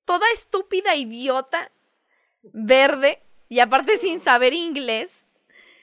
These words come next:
estaba pensando, ¿cómo se dice? "Perdón, no hablo bien inglés", en inglés. <laughs>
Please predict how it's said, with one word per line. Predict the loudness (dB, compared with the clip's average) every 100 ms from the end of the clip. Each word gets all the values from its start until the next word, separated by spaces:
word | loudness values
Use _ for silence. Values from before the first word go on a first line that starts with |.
| _ _ _ _
estaba | -4 -2 -2
pensando, | -2 -8 -8 -8 -12 _ -20 -20 -20 _ _ _ _ _ -10
¿cómo | -6 -6 -8
se | -10 -10 -8
dice? | -8 -10 -10 -10 -10 -18 _ _ _ _ _ _ _ _ _
"Perdón, | -2 -2 -2 -2 -2 -4 -12
no | -12 -4 2 4
hablo | 4 2 0
bien | 0 -2
inglés", | -4 -2 4 6 4 -2 _ _
en | 0 0
inglés. | -2 -2 4 4 4 2 2 4 4 4 4 -2 0 -2 -2 -10 -10
<laughs> | -14 -20 -20 -20 -20 -20 -20